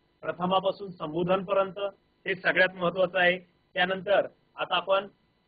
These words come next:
लक्षात ठेवायचंय, प्रथमा वि-, विभक्तीला प्रत्यय नसतो. यातील काही प्रत्ययांचा उपयोग केवळ पद्यात होतो. तुम्हाला सांगितलं, चतुर्थी हे जे आहे एकवचन ते सप्तमी एकवचन आ हे मात्र पद्यामध्येच वापरले जातं. पद्य म्हणजे काय?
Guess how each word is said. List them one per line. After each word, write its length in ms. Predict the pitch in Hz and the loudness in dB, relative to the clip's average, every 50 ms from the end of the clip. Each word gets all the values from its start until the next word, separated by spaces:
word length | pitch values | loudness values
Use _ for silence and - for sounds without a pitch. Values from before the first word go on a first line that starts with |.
| _ _ _ _ - | _ _ _ _ -8
लक्षात 280 | 139 160 156 - 214 202 | -2 -2 -2 0 0 -2
ठेवायचंय, 480 | 180 180 180 180 180 175 180 185 185 | -2 0 2 2 2 2 0 -4 -8
प्रथमा 340 | 180 180 175 160 180 185 196 | -8 -6 -8 -4 0 0 0
वि-, 320 | 190 180 175 175 180 196 202 - - | 0 0 -2 -6 -8 -8 -8 -10 -10
विभक्तीला 520 | 160 160 160 185 180 180 214 180 160 143 | -10 -6 -6 -6 -6 -4 -2 0 0 -2
प्रत्यय 360 | 139 - 160 160 - - 208 220 | -2 -4 -10 -14 -10 -6 -6 -4
नसतो. 480 | 220 208 - - - 151 135 131 131 _ _ _ _ _ _ _ _ _ _ _ _ _ _ _ _ _ _ - | -4 -4 -6 -8 -10 -12 -12 -12 -14 _ _ _ _ _ _ _ _ _ _ _ _ _ _ _ _ _ _ -2
यातील 380 | 165 185 190 185 208 233 220 | 4 4 4 4 2 -2 -2
काही 320 | 180 208 180 170 208 214 - - _ - | 0 0 2 2 0 -2 -4 -10 _ -8
प्रत्ययांचा 560 | 160 156 - - 190 190 190 180 180 190 190 | -8 -8 -4 0 0 0 0 0 0 2 2
उपयोग 400 | 196 170 170 160 226 220 175 143 - _ _ _ _ _ - | 2 2 0 -4 -2 -2 -2 -2 -2 _ _ _ _ _ -8
केवळ 300 | 185 180 185 196 214 226 | -4 -2 0 2 2 2
पद्यात 380 | 220 - - 135 131 165 165 160 135 | 2 0 -2 -4 -2 -2 -4 -4 -4
होतो. 260 | 131 - 117 113 - - | -8 -16 -18 -20 -20 -16
तुम्हाला 200 | 156 170 175 175 | -14 -12 -12 -8
सांगितलं, 400 | 240 247 240 220 185 - 120 117 | -6 -6 -6 -6 -10 -12 -14 -16
चतुर्थी 360 | - 175 180 175 165 - 202 | -12 -10 -8 -8 -8 -8 -8
हे 160 | 185 170 180 | -8 -8 -6
जे 180 | 175 196 196 190 | -2 2 4 4
आहे 260 | 190 180 160 139 - - _ _ _ _ _ _ - | 4 4 0 -2 -6 -8 _ _ _ _ _ _ -10
एकवचन 540 | 170 185 196 190 202 202 190 190 214 214 214 | -8 -8 -6 -4 -4 -4 -4 -4 -6 -8 -8
ते 300 | 214 - 208 208 214 196 | -8 -8 -6 -6 -6 -6
सप्तमी 500 | - - 160 170 - 190 190 196 220 214 - | -6 -10 -12 -10 -10 -12 -10 -10 -12 -14 -14
एकवचन 400 | 175 165 160 165 165 165 160 190 190 - | -14 -14 -12 -12 -14 -14 -12 -12 -10 -4
आ 200 | 185 190 175 135 127 - _ _ _ _ - | 0 2 2 2 0 -4 _ _ _ _ -10
हे 80 | 165 170 | -6 -2
मात्र 360 | 160 147 143 - - 165 202 233 - - _ _ - | 0 0 -2 0 0 0 0 0 0 -4 _ _ -4
पद्यामध्येच 580 | 160 160 147 147 180 185 165 156 147 185 180 - | -4 -4 -2 0 0 0 0 0 -2 -4 -4 -4
वापरले 320 | 160 131 - 131 - 120 | -4 -4 -6 -8 -12 -12
जातं. 160 | 117 113 - - - | -12 -14 -14 -12 -6
पद्य 220 | 175 185 180 220 | -6 -4 0 0
म्हणजे 200 | 214 208 214 220 | 0 0 -2 -4
काय? 240 | 220 226 226 247 - | 0 0 0 0 -2